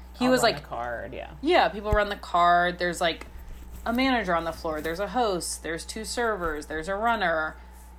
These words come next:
Speaker 1: who, like, also is a server. So, like, everyone has the ability to collect money. Like, we don't differentiate.
Speaker 2: Yeah.
Speaker 1: And so I was just like, and that does happen sometimes. And he was sitting right near the door at the bar. And I was like,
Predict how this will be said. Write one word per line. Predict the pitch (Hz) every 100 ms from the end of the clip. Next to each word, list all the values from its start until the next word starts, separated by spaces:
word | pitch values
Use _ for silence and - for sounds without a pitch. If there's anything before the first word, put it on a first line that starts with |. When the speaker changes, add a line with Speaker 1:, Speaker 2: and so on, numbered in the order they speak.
| - - -
Speaker 1:
who, | -
like, | 185 175 170 -
also | 165 185
is | 185
a | 202
server. | - 226
So, | 185
like, | 175 196 208
everyone | 233 233 262 247 226
has | 185 175 170
the | 170
ability | 160 156 156 151
to | - 156 151 147 - - - - -
collect | - 185 165 - -
money. | 160 135 143
Like, | 156 151
we | 156
don't | 147 143 - - - - - -
differentiate. | 156 - 147 147 196 233 -
Speaker 2:
Yeah. |
Speaker 1:
And | 170
so | - 160
I | 160
was | 165 160
just | 160
like, | 160 160 - - - -
and | 277
that | 311 - -
does | 180 180
happen | 180 151 160 160
sometimes. | 156 - 160 160
And | 151
he | 160
was | 165 160
sitting | 160 156 160 -
right | 170 151
near | 160
the | 165
door | 160 165
at | 170
the | -
bar. | - 160 165
And | 160
I | -
was | -
like, | -